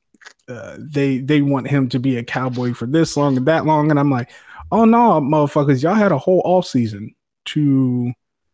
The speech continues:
to make that happen, and you didn't." And, you know, actions speak louder than words, and, uh, paper don't talk, it counts. So, psh,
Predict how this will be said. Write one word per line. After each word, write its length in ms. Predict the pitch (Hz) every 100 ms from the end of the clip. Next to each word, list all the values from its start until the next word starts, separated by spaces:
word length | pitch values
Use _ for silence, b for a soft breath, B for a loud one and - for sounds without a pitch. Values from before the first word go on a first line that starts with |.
| _ _
to 100 | - 139
make 220 | 147 135
that 160 | 120
happen, 440 | 117 143 123 107 104
and 200 | 117 120
you 80 | 117
didn't." 480 | 123 156 120 - - _ _
And, 420 | 123 110 110 110 - b b b b b b _ -
you 100 | 131
know, 140 | 113
actions 340 | 160 220 240 214
speak 220 | 240 214
louder 260 | 226 226
than 160 | 220 202
words, 520 | 233 233 190 165 147 -
and, 540 | 143 131 127 120 120
uh, 200 | 117 107 156 -
paper 300 | 190 208 208
don't 240 | 214 196
talk, 300 | - 208 -
it 160 | 175 175
counts. 440 | 196 165 - -
So, 520 | - 143 139 135 123 _ _ _ _ _ _ _ -
psh, 380 | - - -